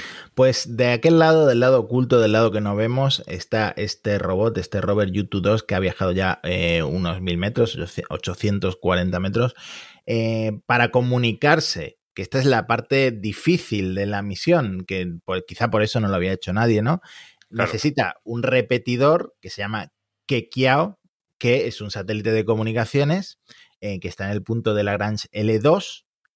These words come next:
Speaker 1: eh, y que es el que se encarga de, eh, transmitir, pues, la señal del rover de vuelta a la Tierra, ¿no?
Speaker 2: Claro, los puntos de Lagrange son los que estuvimos hablando ya en su momento cuando la mu-,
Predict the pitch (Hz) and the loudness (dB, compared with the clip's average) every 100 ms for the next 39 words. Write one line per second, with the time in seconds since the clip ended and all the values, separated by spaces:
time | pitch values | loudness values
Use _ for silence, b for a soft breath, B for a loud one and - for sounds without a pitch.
0 | _ 82 82 78 80 80 80 82 87 90 | _ -8 -6 -4 -4 -4 -4 -6 -6 -6
1 | 101 95 98 107 98 107 107 110 139 - | -4 -2 -2 -2 -2 0 2 4 2 -2
2 | - 92 95 104 - _ - - - - | -10 -4 -2 0 -2 _ -16 -16 -14 -10
3 | 104 92 98 - 113 135 165 - 92 90 | -10 -6 -8 -2 0 0 -6 -12 -6 -4
4 | 87 92 98 107 110 110 104 110 113 131 | -4 -4 0 2 4 2 2 2 2 0
5 | B B B - 98 104 98 101 80 95 | B B B -4 2 2 4 2 0 -2
6 | 80 80 131 - _ _ _ B B B | -2 -4 -6 -8 _ _ _ B B B
7 | - 107 87 _ 101 - 110 110 110 107 | -2 -2 -2 _ -10 -4 -2 2 2 2
8 | 104 110 110 - - 101 98 107 - 92 | 2 0 -2 -10 -10 -10 -8 -8 -6 -6
9 | 92 98 90 95 90 90 90 90 92 92 | -4 -2 0 0 0 -2 0 2 2 2
10 | 92 90 87 - 90 104 98 85 82 82 | 0 -4 -8 -8 -6 -4 -4 -6 -6 -8
11 | 82 | -10